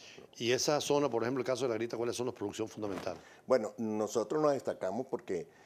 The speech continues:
Speaker 2: somos una, no-, una zona netamente, eh, agrícola, y de ahí que, bueno, al, todo el territorio nacional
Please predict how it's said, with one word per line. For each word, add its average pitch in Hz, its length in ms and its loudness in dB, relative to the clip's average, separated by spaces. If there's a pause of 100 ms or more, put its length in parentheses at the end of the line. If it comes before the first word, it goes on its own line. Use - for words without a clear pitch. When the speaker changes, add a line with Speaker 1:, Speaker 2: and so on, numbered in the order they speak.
(120)
Speaker 2:
somos 107 340 0
una, 120 180 2
no-, 110 180 2
una 98 260 -2
zona 107 480 2
netamente, 107 880 -2
eh, 92 400 -4
agrícola, 127 640 2 (360)
y 110 180 0
de 98 160 2
ahí 131 280 4
que, 104 380 2
bueno, 98 360 2
al, 87 360 0
todo 101 180 2
el 110 100 -2
territorio 101 500 0
nacional 131 560 2